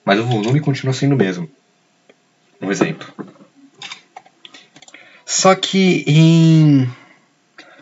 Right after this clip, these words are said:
só que essas propriedades que eu tô falando são propriedades que um fluido tem mesmo quando está parado. Só que, se você tá me ouvindo,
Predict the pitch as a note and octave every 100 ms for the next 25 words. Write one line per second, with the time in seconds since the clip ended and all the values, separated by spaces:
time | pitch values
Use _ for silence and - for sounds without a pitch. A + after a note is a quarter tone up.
0 | - _ - E3 F#3 G3+ F#3+ D3 C#3 G2+
1 | F#2+ - - F#2+ F#2 A#2 C#3 A#2 - D#3+
2 | F#3 E3+ D3+ D3+ - F#3 E3+ D3+ C3+ C3+
3 | C3 C3+ - A2+ D3+ B2+ D3 G3+ A3+ D#3+
4 | A#2+ - F#2 E2+ D#2 - _ _ _ _
5 | _ _ _ _ _ _ - D3+ D3+ E3
6 | D#3+ D#3 - _ _ _ _ _ - G#2+
7 | A2+ C3 D#3 E3+ A2+ G2 A2+ C#3+ G#2